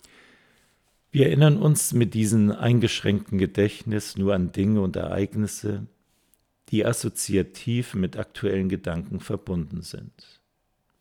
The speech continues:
Denken wir beispielsweise an eine Herabsetzung, die wir erfahren haben,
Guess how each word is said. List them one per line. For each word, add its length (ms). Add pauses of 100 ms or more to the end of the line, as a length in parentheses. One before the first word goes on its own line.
(720)
Denken 300
wir 100
beispielsweise 1300
an 180
eine 260
Herabsetzung, 960
die 180
wir 120
erfahren 540
haben, 420